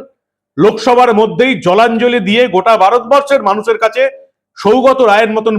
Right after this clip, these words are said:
প্রফেসররা অশিক্ষিতের মতন মন্তব্য করে নিজেদেরকে এবং এই বাংলার মানুষকে ছোট করে দেন।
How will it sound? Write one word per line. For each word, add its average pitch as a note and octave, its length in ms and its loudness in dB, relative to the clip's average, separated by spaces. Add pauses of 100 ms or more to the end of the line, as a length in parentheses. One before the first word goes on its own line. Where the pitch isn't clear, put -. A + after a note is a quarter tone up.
প্রফেসররা G#3+ 580 0 (420)
অশিক্ষিতের C4+ 680 0
মতন A#3+ 200 0
মন্তব্য F#3 480 0
করে G#3+ 200 0 (480)
নিজেদেরকে C4 540 2 (120)
এবং G#3 160 0 (160)
এই G#3 80 0
বাংলার F3 400 -2
মানুষকে D#3+ 400 -6
ছোট C3 200 -8
করে G#2 160 -14
দেন। F2+ 100 -20